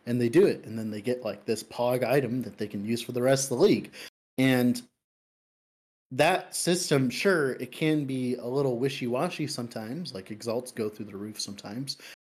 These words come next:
but it's always a solid base. People will always need exalts to metacraft, and people will always need mirrors to mirrorcraft.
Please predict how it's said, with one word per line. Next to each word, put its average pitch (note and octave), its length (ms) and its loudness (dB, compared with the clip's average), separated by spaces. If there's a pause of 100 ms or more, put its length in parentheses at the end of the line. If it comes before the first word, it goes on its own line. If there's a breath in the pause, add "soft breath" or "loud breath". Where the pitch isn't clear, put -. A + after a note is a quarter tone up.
(100)
but C3 320 2
it's C3+ 160 0
always C#3+ 600 4 (100)
a A2+ 100 0
solid C#3 580 2
base. A#2 500 0 (240)
People D#3 440 -4
will B2 140 2
always A#2 420 0
need G2+ 120 -6
exalts F#3 580 4 (260 loud breath)
to G#2+ 420 0
metacraft, C#3 840 2 (280 loud breath)
and G#2 220 -6
people C3 300 0
will G#2+ 100 2
always A2+ 320 2
need G#2 180 -4
mirrors D#3+ 640 4
to G#2+ 460 -2
mirrorcraft. C3+ 720 2